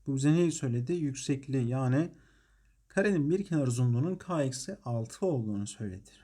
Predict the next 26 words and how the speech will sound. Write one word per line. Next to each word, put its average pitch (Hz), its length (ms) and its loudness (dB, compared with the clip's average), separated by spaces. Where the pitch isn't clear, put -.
Burası 143 380 -2
K 131 240 -2
eksi 107 260 -4
altı 107 280 -4
ise 151 240 -4
bu 147 180 0
uzunlukların 139 520 0
hepsi 156 460 -2
ve - 120 -4
A 127 260 0
B 160 100 4
uzunluğu 143 480 2
da 123 140 2
dahil 113 360 -2
K 175 240 -2
eksi 123 260 -4
altıdır. - 600 -6
A 123 260 2
B 226 160 6
uzunluğu 185 460 0
ile 143 280 2
A 135 260 -2
B'nin 185 220 0
önceki 139 680 0
uzunluğun 113 500 -2
toplamı, 131 600 -2